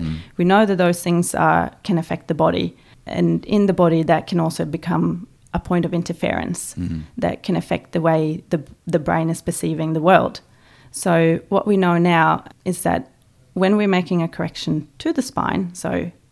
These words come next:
Speaker 2: an adjustment or, you know, sometimes associated with the clicks and pops, but not always,
Speaker 1: Mm-hmm.
Speaker 2: we know that making those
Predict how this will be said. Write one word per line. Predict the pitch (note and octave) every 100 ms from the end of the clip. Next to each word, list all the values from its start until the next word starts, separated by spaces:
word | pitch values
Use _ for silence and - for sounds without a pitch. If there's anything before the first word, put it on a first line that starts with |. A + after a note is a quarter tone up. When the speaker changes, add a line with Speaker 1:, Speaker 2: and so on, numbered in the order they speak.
| _
Speaker 2:
an | E3
adjustment | - - - - E3 E3 -
or, | E3 F2+ - - - - - _ -
you | E3+
know, | E3+
sometimes | E3+ E3+ D#3+ D#3+
associated | E3+ - D#3 - E3 E3
with | D#3
the | E3+
clicks | - - - -
and | E3+
pops, | - - - -
but | - E4
not | D#4
always, | D#3+ D3+ F3 G#3+ -
Speaker 1:
Mm-hmm. | G2+ F#2 F2+ A#2+ - _
Speaker 2:
we | F#3+ F#3
know | F#3 F3
that | E3+ E3 - _ -
making | F#3+ F#3 G3+
those | F3+ E3 E3 - -